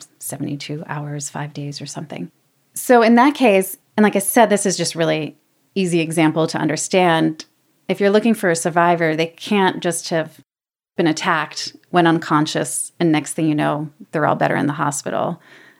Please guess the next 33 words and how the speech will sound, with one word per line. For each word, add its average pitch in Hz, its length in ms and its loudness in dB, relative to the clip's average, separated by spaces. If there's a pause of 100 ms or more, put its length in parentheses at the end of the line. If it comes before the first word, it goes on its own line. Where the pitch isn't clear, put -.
(380)
You 196 300 0
need 202 380 4
that 165 260 0
journey 156 480 2
that 147 180 -4
they're - 160 -4
on. - 460 -2
So 165 600 2 (680)
they're 175 160 2
attacked. 170 680 -4 (180)
They 147 160 -10
run 160 300 -4
to 185 240 -4
a - 100 -4
farmhouse. - 960 -8 (300)
They're 165 120 -4
knocking 170 320 -6
on 196 80 -4
the 196 80 -8
door 202 300 -2
for 190 140 -10
help. 208 540 -4 (600)
Someone's 175 420 -2
chasing 214 560 0
them. - 400 -4
I 208 100 0
mean, 202 120 2
this 208 160 -2
is 180 120 0
an 156 100 0
extreme 156 580 0
example, 147 840 -6
but 160 320 0